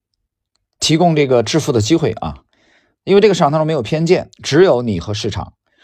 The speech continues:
只要你表现良好，你就能致富。尽管如此，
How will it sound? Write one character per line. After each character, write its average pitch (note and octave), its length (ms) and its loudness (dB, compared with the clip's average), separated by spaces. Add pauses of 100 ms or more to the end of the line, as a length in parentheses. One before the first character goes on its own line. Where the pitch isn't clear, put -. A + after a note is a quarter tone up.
(160)
只 - 80 2
要 G3 100 4
你 D#3+ 100 -6
表 A2+ 140 0
现 A2 160 -2
良 F#2+ 180 -4
好， - 300 -8 (320)
你 C3+ 140 -6
就 F3+ 120 2
能 C#3+ 80 -2
致 B2 160 -6
富。 G#2+ 300 -8 (100)
尽 E3+ 160 -6
管 C#3 140 2
如 C#3+ 100 -8
此， - 300 -10